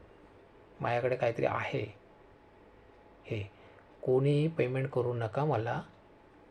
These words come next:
जर तुमची परिस्थिती असेल, जर तुमची परिस्थिती असेल, तरच पैसे देण्याच्या भानगडीत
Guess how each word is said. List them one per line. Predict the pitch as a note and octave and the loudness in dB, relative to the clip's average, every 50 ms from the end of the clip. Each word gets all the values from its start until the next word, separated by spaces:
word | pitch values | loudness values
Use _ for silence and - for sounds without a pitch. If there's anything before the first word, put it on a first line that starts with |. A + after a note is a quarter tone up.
| - - - | -20 -2 2
जर | C#3+ D3 E3 | 6 6 6
तुमची | E3 E3 D#3 C#3+ C3+ - C3+ | 6 6 2 0 0 -2 -4
परिस्थिती | C3 - C3 A#2 - - - B2 - - A#2+ - | -2 0 -2 -2 -2 -4 -10 -8 -6 -6 -2 0
असेल, | - C3+ C#3 - - D#3+ A2+ G#2+ A#2+ - - - - - - - - - - - - - - - - - - - - - - - - - - - - - - | 0 0 0 2 2 2 2 2 -2 -8 -16 -20 -20 -20 -20 -20 -20 -20 -20 -20 -20 -20 -20 -20 -20 -20 -20 -20 -20 -20 -20 -20 -20 -20 -20 -20 -20 -6 -2
जर | B2 A#2+ C3 | 0 0 0
तुमची | C3+ C#3 C3 A#2+ - - | 0 -4 -8 -8 -6 -6
परिस्थिती | B2+ - - A#2 A2+ - - - - A#2+ | -6 -4 -2 -4 -4 -4 -6 -4 -2 0
असेल, | A#2 A#2 A#2+ - - D3 D#3+ E3 - - - - | 0 -2 -2 -4 -6 -6 -6 -8 -12 -6 -4 -2
तरच | A#2+ A#2 B2 C3+ C#3 C#3 - - - - - - - - | 0 0 2 0 0 -2 -4 -14 -20 -20 -20 -20 -2 0
पैसे | - A#2+ A#2 A2+ - - C3 B2+ B2+ | 0 2 2 -2 -4 0 0 0 2
देण्याच्या | C3 B2+ A2+ A2 A2+ A2 A2 - C3 | 2 0 -2 -2 -2 -4 -4 -4 -4
भानगडीत | - B2 A#2 A2 A2+ A2+ A2 A2 | -4 -4 -6 -4 -4 -4 -4 -6